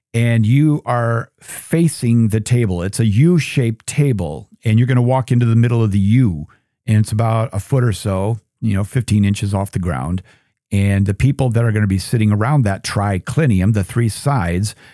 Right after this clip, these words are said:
are gonna be leaning, are gonna be on the ground leaning to their left. And so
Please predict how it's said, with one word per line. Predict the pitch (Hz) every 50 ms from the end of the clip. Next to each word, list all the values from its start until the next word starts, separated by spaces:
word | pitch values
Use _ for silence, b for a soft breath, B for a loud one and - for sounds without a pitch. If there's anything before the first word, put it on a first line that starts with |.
| B B B
are | - 123
gonna | 113 120 127 127
be | 113 120 113
leaning, | 110 113 117 117 131 151 165 175 165 147
are | 110 113
gonna | 110 131 147
be | 147 147
on | - 120 135 151 170 190 190
the | 196 190
ground | 165 143 139 135 127 123 131 135 131 113
leaning | 117 143 151 143 147 147 143
to | 123 - 123
their | 120 123 123 123
left. | 117 113 107 101 92 80 73 - - - - - - _ _ _ _ _ _ _ _ _ _ _ _ _ _ _ _
And | - 101 101 98
so | - - - 127 117 117 117 107